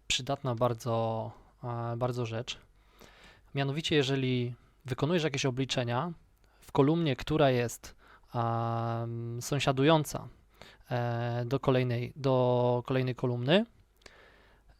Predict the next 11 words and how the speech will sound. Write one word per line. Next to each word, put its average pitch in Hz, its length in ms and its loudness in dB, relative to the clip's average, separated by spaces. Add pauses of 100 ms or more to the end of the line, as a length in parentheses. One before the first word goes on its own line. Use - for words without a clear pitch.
(280)
ma 127 300 4
po 127 100 -4
prostu - 300 -4
kolumnę 131 380 -2
po - 140 -4
lewej 117 240 -2
swojej 120 280 -6
stronie, 185 440 -2 (240)
to 131 100 -8
wystarczy, 165 720 -2 (460)
że 123 460 -2